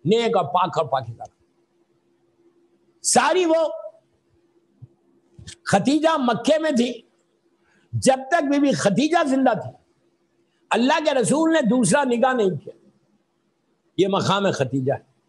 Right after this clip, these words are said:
खदीजा उस personality का नाम जिसके एहसान को अल्लाह ने माना है। बहुत बड़ी बात है, जिसके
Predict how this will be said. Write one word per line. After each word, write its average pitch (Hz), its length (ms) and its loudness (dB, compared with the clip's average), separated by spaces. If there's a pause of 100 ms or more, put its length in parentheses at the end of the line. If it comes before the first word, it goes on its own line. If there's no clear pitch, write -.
(1120)
खदीजा 277 460 2
उस 285 160 0
personality 269 720 0
का 311 120 2
नाम 180 180 -2 (1160)
जिसके 233 380 0 (300)
एहसान 269 640 0
को 311 80 4 (240)
अल्लाह 233 340 2
ने 285 140 -2
माना 156 260 -2
है। 113 60 -12 (1160)
बहुत 117 320 -2
बड़ी 117 260 -6
बात 98 200 -12
है, - 120 -20 (1400)
जिसके 214 300 0